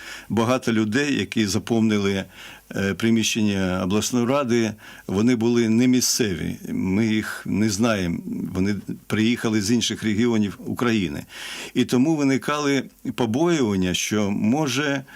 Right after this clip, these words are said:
е, як-, статись якісь провокації, і, може, якісь сили їх би і хотіли. Тому ми знов сіли за стіл переговорів і домовились. Е, був присутній,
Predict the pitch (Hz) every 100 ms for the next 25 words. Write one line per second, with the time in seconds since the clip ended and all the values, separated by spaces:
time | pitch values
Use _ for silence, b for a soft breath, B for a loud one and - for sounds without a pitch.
0 | B B - 95 95 92 92 92 92 98
1 | 107 - - 127 131 - 120 139 117 123
2 | 117 123 165 151 - 151 139 139 135 B
3 | B - 113 117 127 127 - 123 113 127
4 | - - 151 143 127 - - - 127 131
5 | 113 135 143 127 139 - 110 87 73 -
6 | B B B B B 131 131 170 160 120
7 | 151 156 120 - 147 135 113 120 - 127
8 | 113 120 117 110 110 120 123 127 131 B
9 | B B 131 131 120 120 123 147 160 156
10 | 160 - - B B - - 101 98 131
11 | 135 135 127 - 135 - 104 98 92